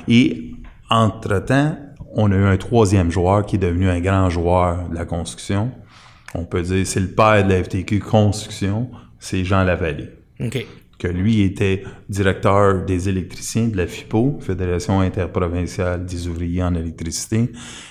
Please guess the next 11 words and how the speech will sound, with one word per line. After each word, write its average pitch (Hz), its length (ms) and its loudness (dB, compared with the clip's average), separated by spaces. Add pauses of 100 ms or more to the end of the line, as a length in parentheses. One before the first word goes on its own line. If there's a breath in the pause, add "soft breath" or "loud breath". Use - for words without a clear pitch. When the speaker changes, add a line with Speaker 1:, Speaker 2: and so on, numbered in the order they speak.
(140 loud breath)
Speaker 1:
Et 107 160 4
lui 104 420 6
était 98 540 4
un 92 300 4
homme 98 260 4 (120)
qui - 200 -4
a 95 180 4
été 90 260 -2
très, 113 380 6
très 90 280 0
proche 90 440 0